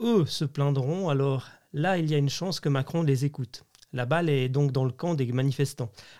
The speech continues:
À eux d'augmenter le niveau de confrontation pour que cette médiation se passe. Pour terminer en beauté, notons que Macron et son gouvernement ont une fâcheuse tendance à invoquer le fameux article quarante-neuf, alinéa trois,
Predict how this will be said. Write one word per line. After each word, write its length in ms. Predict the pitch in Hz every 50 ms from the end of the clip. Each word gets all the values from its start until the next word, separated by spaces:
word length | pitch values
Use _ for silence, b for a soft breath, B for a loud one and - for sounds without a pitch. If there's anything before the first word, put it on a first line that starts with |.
| B
À 100 | B 143
eux 140 | 151 175 185
d'augmenter 720 | 151 139 190 202 190 196 190 185 151 - - 180 208 233 - _ -
le 120 | 139 139
niveau 360 | 135 139 135 123 127 147 147
de 100 | 127 127
confrontation 760 | 120 - 143 131 - - 147 143 147 139 127 - - 165 170 147
pour 160 | - 156 -
que 100 | - 143
cette 300 | 131 - 139 135 - -
médiation 540 | 127 127 127 123 131 123 - - - 143 127
se 100 | - 120
passe. 480 | 101 - 110 107 104 - - - - _ _ _ _ B B B B B B B B B B B
Pour 160 | B 147 -
terminer 400 | - 214 185 196 196 196 190 190
en 80 | 190 175
beauté, 460 | 151 165 175 165 - - 190 202 208
notons 320 | 190 175 160 160 196 190 147
que 240 | - 147 139 131
Macron 520 | 127 127 135 151 151 147 - - 202 202 190
et 60 | 160
son 180 | 147 - 160 147
gouvernement 500 | 131 139 131 143 139 147 147 147 156 170
ont 100 | 170 156
une 220 | - - 143 127
fâcheuse 580 | - - - - 220 160 - - 214 160 - -
tendance 400 | 185 175 170 185 196 165 - 165
à 80 | 147
invoquer 440 | 143 143 143 143 147 147 - 185 190
le 120 | 175 143 131
fameux 360 | - - 143 143 151 156 156
article 440 | 143 127 - - - 165 - - - -
quarante-neuf, 640 | - 143 135 139 135 - - 156 165 165 151 - -
alinéa 440 | - 156 143 143 143 147 139 123 110
trois, 280 | - - - 120 117